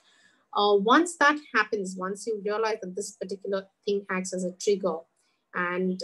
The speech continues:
uh, this is what I, uh, these are the frequencies with which it is attacking me, um, you will be able to understand and start regulating yourself there. So maintaining it somewhere in a written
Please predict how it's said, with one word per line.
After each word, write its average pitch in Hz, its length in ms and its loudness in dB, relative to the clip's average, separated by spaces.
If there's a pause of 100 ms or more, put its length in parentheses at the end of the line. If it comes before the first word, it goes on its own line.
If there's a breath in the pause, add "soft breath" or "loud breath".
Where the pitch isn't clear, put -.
uh, 180 160 -2
this 190 240 2
is 240 140 0
what 202 240 2
I, 202 380 4 (160)
uh, 170 400 -4 (1400)
these 202 240 4
are 226 80 8
the 233 120 4
frequencies 233 680 2
with 208 160 -2
which 208 180 2
it 214 140 -2
is 202 120 0
attacking 196 640 2
me, 185 200 0 (520 soft breath)
um, 175 600 -2
you 214 160 6
will 302 180 8
be 294 240 8
able 226 220 6
to 247 140 0
understand 202 480 2
and 220 120 0
start 190 340 0
regulating 175 480 -2
yourself 185 380 -4
there. 185 100 -2
So 247 160 2
maintaining 247 760 4
it 285 200 0
somewhere 220 360 4
in 226 220 2
a 233 40 4
written 214 360 0